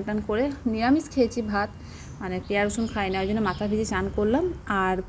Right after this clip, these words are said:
পুজো দিই নাই। কারণ আমার, উম, কাকা শ্বশুর গত হয়েছে, এখনও এক বছর হয় নাই, তার জন্য মন্দিরে উঠি নাই। মানে মন্দিরে উঠেছি, মানে মায়ের থানে উঠি নাই, বেদির মধ্যে,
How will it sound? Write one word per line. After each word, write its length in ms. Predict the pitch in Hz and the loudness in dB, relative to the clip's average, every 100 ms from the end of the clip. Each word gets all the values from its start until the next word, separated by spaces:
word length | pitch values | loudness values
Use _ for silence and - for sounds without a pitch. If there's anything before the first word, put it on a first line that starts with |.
| - | 0
পুজো 220 | 247 233 | 4 6
দিই 200 | 247 180 | 6 4
নাই। 160 | 165 156 160 - - - - - - - - - - | 0 -6 -12 -16 -20 -20 -18 -18 -16 -14 -12 -12 -2
কারণ 220 | 202 208 | 2 4
আমার, 220 | 196 190 202 | 4 4 2
উম, 200 | 202 190 - | 0 -2 0
কাকা 220 | 160 202 | 0 -2
শ্বশুর 300 | 196 202 214 | -2 -2 0
গত 200 | 202 175 | 0 0
হয়েছে, 360 | 208 214 214 254 - - - - | 2 2 4 2 2 -4 -12 -8
এখনও 280 | - 165 220 | -4 -2 0
এক 140 | 196 185 202 | 2 0 -2
বছর 200 | 202 220 | -2 0
হয় 200 | 196 190 | 2 2
নাই, 140 | 233 247 | 2 2
তার 100 | 180 | 0
জন্য 160 | 180 202 | 2 2
মন্দিরে 460 | 196 180 185 202 | 2 2 2 4
উঠি 280 | 214 190 - | 4 2 -2
নাই। 160 | 220 269 277 | 2 2 2
মানে 160 | 202 208 208 - | 0 -2 -2 -2
মন্দিরে 360 | 202 233 285 | 2 4 4
উঠেছি, 380 | 330 247 254 240 381 - - - | 4 4 2 2 0 -2 -14 -8
মানে 160 | 202 202 | -2 0
মায়ের 320 | 214 190 233 254 | 2 2 2 0
থানে 260 | - 220 226 | -2 0 0
উঠি 240 | 190 - | 0 -4
নাই, 160 | 175 170 - 190 | -6 -6 -10 0
বেদির 280 | 190 170 160 | 0 2 -2
মধ্যে, 240 | 156 180 | -2 -4